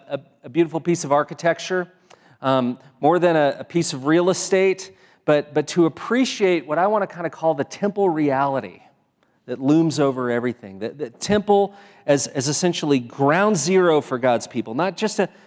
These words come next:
a geographical center, but an existential one, a s-, a spiritual center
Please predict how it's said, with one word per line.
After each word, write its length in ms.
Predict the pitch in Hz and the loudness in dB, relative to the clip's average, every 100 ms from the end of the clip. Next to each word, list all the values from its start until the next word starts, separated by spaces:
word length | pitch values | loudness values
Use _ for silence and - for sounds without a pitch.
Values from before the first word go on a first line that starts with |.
| _ | _
a 100 | 139 | -6
geographical 960 | 135 - 180 165 156 190 220 208 - 135 | -4 -2 2 2 2 2 2 0 -4 -4
center, 320 | - 143 143 | -4 -4 -2
but 160 | 151 143 | -2 -2
an 120 | 143 | -4
existential 760 | 170 - 165 - 175 170 139 | -6 -6 -6 -2 -2 -2 -6
one, 280 | 110 98 90 | -10 -14 -18
a 60 | 104 | -14
s-, 160 | - - _ _ | -12 -14 _ _
a 80 | 139 | -4
spiritual 680 | - - 202 202 185 - 113 | -4 0 4 4 2 -2 -6
center 480 | - 117 92 82 | -6 -8 -10 -18